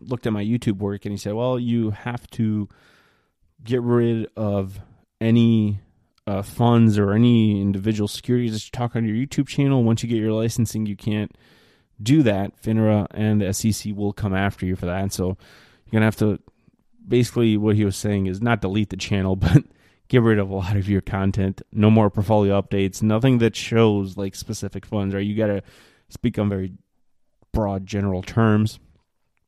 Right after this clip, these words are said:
I, I, I like the YouTube stuff because it's, it's been, um,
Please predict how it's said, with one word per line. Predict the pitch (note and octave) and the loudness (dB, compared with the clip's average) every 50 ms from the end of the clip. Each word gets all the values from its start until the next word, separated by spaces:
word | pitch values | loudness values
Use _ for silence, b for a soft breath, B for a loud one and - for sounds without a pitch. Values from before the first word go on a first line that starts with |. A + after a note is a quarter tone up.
| _ _ _ _ _ _ _ _ _ - b b b b b b b b b b b b b _ | _ _ _ _ _ _ _ _ _ -20 b b b b b b b b b b b b b _
I, | - C#3+ C#3 C3 - - | -6 -6 -6 -6 -6 -6
I, | - C3 C3 G#2 - _ _ _ _ _ - | -4 -2 -2 -2 -4 _ _ _ _ _ -4
I | B2+ | -2
like | B2 A#2 C3+ E3+ G3+ - | -2 -2 -2 -4 -4 -2
the | - C#3+ B2 A#2+ B2+ B2 | -2 0 2 2 2 2
YouTube | - B2+ A#2 G#2+ | 2 2 0 0
stuff | - - - A#2+ B2 - - | 0 0 0 -2 -2 -2 -6
because | B2 A2+ - A#2 G#2+ G2+ | -6 -2 0 0 0 0
it's, | A2 G#2+ - - - - - - | -2 -4 -6 -6 -10 -12 -12 -12
it's | - F#2+ A#2 G#2+ G#2 | -10 -8 -8 -8 -4
been, | G#2 A2+ A#2+ B2 B2 B2 B2 A#2 A2 | 2 4 4 6 6 6 6 6 4
um, | G#2 F#2 - F#2+ A2 G#2+ G2+ G2 G2 G2 G2 F#2+ F#2 | 2 0 -2 -2 0 2 2 2 2 0 -2 -4 -6